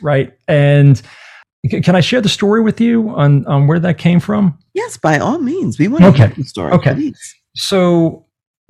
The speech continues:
Speaker 1: I'll, I'll take it back to July eighth, two thousand six, because that, that's when the seed for this was planted. And, and at that time,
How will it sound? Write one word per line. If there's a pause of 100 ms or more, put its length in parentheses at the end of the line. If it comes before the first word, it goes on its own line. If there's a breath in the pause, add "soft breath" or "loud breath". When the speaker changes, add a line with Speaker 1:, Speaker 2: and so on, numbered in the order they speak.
(100)
Speaker 1:
I'll,
I'll
take
it
back
to
July
eighth,
two
thousand
six,
because
that,
that's
when
the
seed (640)
for
this (200)
was
planted. (400 loud breath)
And,
and
at
that
time,